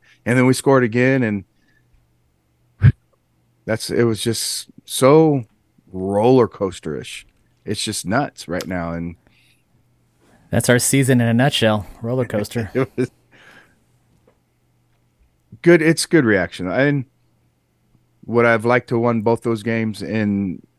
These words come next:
Speaker 1: regulation to kinda s-, you know, to feel a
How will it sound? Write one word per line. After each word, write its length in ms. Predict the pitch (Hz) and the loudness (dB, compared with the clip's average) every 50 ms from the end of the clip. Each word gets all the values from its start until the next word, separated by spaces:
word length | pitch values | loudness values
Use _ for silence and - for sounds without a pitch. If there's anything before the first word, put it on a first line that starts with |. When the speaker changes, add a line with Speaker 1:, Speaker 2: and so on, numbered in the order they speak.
| _ _ _ _ _ _ _ | _ _ _ _ _ _ _
Speaker 1:
regulation 760 | - 110 113 120 113 110 113 110 113 117 113 - - 113 107 95 | -6 -2 0 0 0 0 0 0 0 0 -2 -4 -6 -6 -6 -6
to 80 | 95 90 | -8 -8
kinda 420 | - - 110 104 101 98 95 87 - _ | -6 -6 -4 -4 -2 -4 -6 -8 -10 _
s-, 380 | - - - - - - - - _ - - _ _ - - - | -16 -14 -12 -12 -12 -14 -16 -18 _ -20 -20 _ _ -20 -16 -12
you 100 | - 107 | -10 -8
know, 160 | 98 87 87 90 | -8 -8 -10 -10
to 140 | - 101 | -12 -14
feel 220 | 92 - - 120 | -6 0 2 4
a 20 | 110 | 4